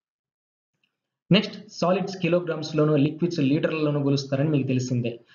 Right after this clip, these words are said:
మీరు స్కూల్లో కూడా నేర్చుకుని ఉంటారు. ఒకవేళ మర్చిపోయి ఉంటే మరోసారి Google-లో search చేసుకొని తెలుసుకోండి. సరే, ఇక్కడ ఈ పాల ప్యాకెట్ observe చేస్తే దీని మీద measurement five hundred ఎంఎల్ అని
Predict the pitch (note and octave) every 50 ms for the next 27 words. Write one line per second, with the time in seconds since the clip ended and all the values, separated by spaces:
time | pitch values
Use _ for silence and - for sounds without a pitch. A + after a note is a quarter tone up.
0 | - - - _ - A#3+ C4 A3+ - - - - C4+ B3+ B3+ B3 A#3+ G#3 F3+ F#3
1 | F#3 - - G3+ F3+ D3 C3+ C#3 C3+ - - D3+ C3+ C#3+ D3 D#3+ D#3+ C#3+ C#3+ C#3
2 | - - - D3+ C#3 C3 C#3+ C3 B2+ C3 C#3 C3+ - C#3+ C3+ C3+ C3 A#2+ A2+ -
3 | - - - C#3 C3 C#3+ C3+ C3 C3 C3+ C3 B2 B2 C3 B2+ B2+ - C3 B2+ B2+
4 | A#2+ A2+ A2 - - B2 B2+ B2 - - B2+ A#2 B2 F#3+ B3+ B3+ - - - -
5 | - _ _ - B3 B3+ A#3 B3+ F3+ F3 - F3 D#3+ - D#3+ D#3+ D#3+ D#3 D3 C#3
6 | D3 C#3+ D#3+ F3+ F#3+ F#3 F#3 F3 F3 F3+ F3 F3 - - F#3 E3 D3 C3+ A#2+ -
7 | - - - D3+ C#3+ C#3 E3 D3+ C#3+ C#3+ D3+ D3 - - E3 D3 A#2+ A2 - -
8 | _ _ _ _ - D3 D#3+ F3+ F#3 F#3 F#3+ F#3+ G3+ F3+ D#3+ E3 D#3+ E3 E3 F3
9 | F3 E3+ - - - _ - D#3+ D#3+ E3 F3 F3 - - - C#3+ D3 C#3 D3 D#3
10 | D3 - - C#3 C#3 C#3 C3+ C3 B2+ B2 D3 G#3+ C#4+